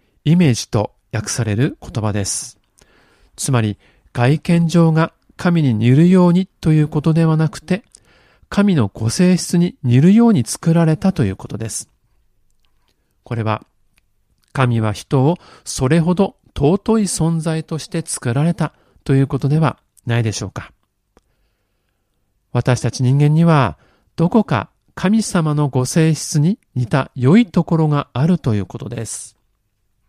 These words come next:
例えば、私たちには自ら考えて判断する知恵や様々な素晴らしい能力が与えられています。また、人を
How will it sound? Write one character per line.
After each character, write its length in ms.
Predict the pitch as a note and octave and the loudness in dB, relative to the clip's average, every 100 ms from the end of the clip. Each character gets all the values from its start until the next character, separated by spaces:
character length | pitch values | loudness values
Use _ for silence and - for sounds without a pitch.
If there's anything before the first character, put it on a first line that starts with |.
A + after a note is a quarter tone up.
| _ _ _ _ _ _ _ - G#2+ | _ _ _ _ _ _ _ -16 -6
例 120 | C3 | -4
え 40 | F#3+ | -2
ば、 180 | F#3 - _ _ _ _ _ _ | -4 -6 _ _ _ _ _ _
私 300 | B2+ C3 - | -4 -4 -2
た 100 | C3 | -4
ち 140 | - | -4
に 60 | A#2 | -2
は 340 | C3+ C#3 A#2 - _ _ _ _ | 0 0 -2 -8 _ _ _ _
自 280 | C3 E3+ G3 | 0 0 -2
ら 280 | E3+ D3+ C#3 | -2 -2 -4
考 320 | - C3 D#3+ E3 | -4 -2 0 2
え 140 | D#3 | 0
て 260 | C#3 C3+ C#3 - _ | -2 -4 -6 -8 _
判 320 | - D#3+ F#3+ | -4 0 0
断 180 | E3+ D3 | 2 0
す 180 | C3 D3 | 0 -2
る 140 | A#2 | -4
知 340 | - - - C3+ | -6 -8 -4 0
恵 140 | E3+ | 2
や 220 | G#2+ D3 - _ _ _ _ _ | 0 -4 -10 _ _ _ _ _
様 360 | - B2+ C3+ | -8 -2 0
々 220 | D3 C3+ B2+ | 2 2 0
な 180 | A2+ - | -2 -6
素 280 | - - B2 | -10 -4 0
晴 140 | C3 E3 | 2 2
ら 100 | F3 | 0
し 260 | - G3 | -2 -2
い 40 | D3+ | 0
能 280 | A#2+ F3+ G#3+ | 2 4 4
力 240 | G3 D#3+ | 2 0
が 180 | E3+ - | -4 -4
与 340 | B2+ - A#2 A#2 | -12 -4 0 0
え 60 | |
ら 100 | B2 | 0
れ 120 | B2 | -2
て 160 | B2 C3 | -2 -4
い 40 | |
ま 160 | C3+ C#3+ | -4 -6
す。 240 | - - _ _ _ _ _ _ _ _ _ _ _ _ _ _ | -8 -14 _ _ _ _ _ _ _ _ _ _ _ _ _ _
ま 120 | G#2+ | -8
た、 260 | A#2+ A2 - _ _ _ _ _ | -6 -6 -8 _ _ _ _ _
人 280 | - - B2+ | -10 -2 0
を 260 | C#3 - | 0 -2